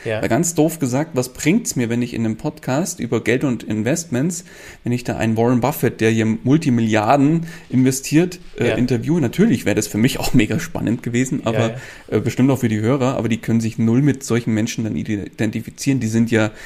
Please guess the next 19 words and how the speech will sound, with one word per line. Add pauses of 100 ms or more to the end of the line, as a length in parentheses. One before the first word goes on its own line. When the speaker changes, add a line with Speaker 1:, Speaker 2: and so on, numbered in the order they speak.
(160)
Speaker 2:
jenseits
von
Gut
und
Böse.
Speaker 1:
Ja, (300)
ja, (160)
Speaker 2:
Ja?
Speaker 1:
ja. (520)
Speaker 2:
Und
die
bewegen
ja
ganz
andere
Summen,
haben
ganz
andere,